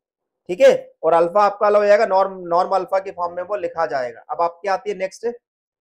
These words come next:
स्वार्ज inequality। स्वार्ज inequality हमारे पास क्या होती है कि अगर हमारे पास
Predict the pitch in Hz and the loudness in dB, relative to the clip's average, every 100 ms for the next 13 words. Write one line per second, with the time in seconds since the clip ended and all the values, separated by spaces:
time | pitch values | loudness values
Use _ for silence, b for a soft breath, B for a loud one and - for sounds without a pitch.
0 | _ - 175 185 208 - 190 185 196 196 | _ -4 2 4 2 -2 -10 -8 -4 -4
1 | 190 135 113 _ _ _ _ - 160 185 | -4 -10 -14 _ _ _ _ -2 0 0
2 | 208 202 208 202 208 202 202 208 202 214 | -4 -8 -6 -4 -2 -2 -2 -2 -2 2
3 | 208 208 226 220 208 208 202 202 208 208 | 2 2 -2 -2 -2 -2 -2 -2 -2 -2